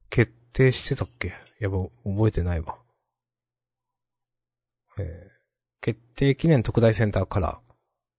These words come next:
ー。夜桜さんちの大作戦はなんかやろうとしていることはいいなと思ってますよ、私。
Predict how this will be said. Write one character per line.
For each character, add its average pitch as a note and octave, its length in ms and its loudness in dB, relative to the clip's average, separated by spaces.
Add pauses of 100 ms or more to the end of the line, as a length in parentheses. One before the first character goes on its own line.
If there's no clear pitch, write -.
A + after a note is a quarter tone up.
(840)
ー。 - 60 -20 (440)
夜 C3+ 160 2
桜 A#3+ 400 6
さ D#3 160 6
ん C#3+ 60 6
ち - 80 -8
の B2 80 4
大 A#2+ 180 8
作 - 220 -2
戦 A#2 100 4
は A2 80 4
な A#2 60 4
ん - 20 2
か A2 60 4
や A2 160 8
ろ F3 100 10
う G3+ 80 8
と G#3+ 140 4
し - 80 -2
て G#3+ 80 6
い G#3 40 8
る G3+ 60 4
こ G3+ 140 2
と G3 100 4
は G#3 80 10
い C3 80 6
い C#3 80 6
な G#2 140 4
と - 80 0
思 F#2 120 2
っ E2+ 40 -6
て - 100 -8
ま D#2+ 80 0
す - 100 -8
よ、 D2 60 -6
私。 - 340 -10